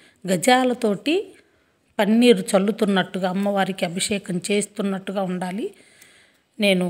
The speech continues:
కామాక్షి దీపాన్ని కూడా అలంకరించుకొని, కామాక్షి దీపాన్ని కూడా పెట్టుకున్నాను. కామాక్షి దీపానికి కూడా మనం ఐదు చోట్ల బొట్టు అనేది పెట్టుకోవాలి. కుంకుమ పెట్టుకొని మనం ఒత్తేసుకొని వెలిగించుకోవాలి. ఇలాగా చూడండి,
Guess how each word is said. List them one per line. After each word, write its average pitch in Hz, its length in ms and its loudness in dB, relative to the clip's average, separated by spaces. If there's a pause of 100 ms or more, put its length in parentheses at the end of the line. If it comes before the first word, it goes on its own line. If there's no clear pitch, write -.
(120)
కామాక్షి 202 520 0
దీపాన్ని 185 520 -6 (100)
కూడా 214 200 -6 (200)
అలంకరించుకొని, 190 840 -4
కామాక్షి 190 560 -8
దీపాన్ని 175 580 -8
కూడా 175 220 -4
పెట్టుకున్నాను. 180 560 -8 (100)
కామాక్షి 208 540 -2
దీపానికి 196 500 -6
కూడా 208 240 -2
మనం 202 180 -4 (200)
ఐదు 185 160 -4 (100)
చోట్ల 190 260 -4 (120)
బొట్టు 190 220 -4
అనేది 170 320 -6
పెట్టుకోవాలి. 180 680 -10 (640)
కుంకుమ 190 420 0
పెట్టుకొని 202 420 -6 (120)
మనం 202 160 -4 (920)
ఒత్తేసుకొని 190 800 -4
వెలిగించుకోవాలి. 175 880 -4 (760)
ఇలాగా 180 340 -2 (240)
చూడండి, 226 420 2